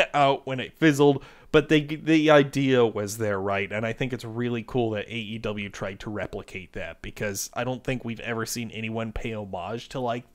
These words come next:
something like that, uh, in a Western promotion before.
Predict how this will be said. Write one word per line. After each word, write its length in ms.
something 460
like 220
that, 260
uh, 180
in 120
a 60
Western 440
promotion 520
before. 460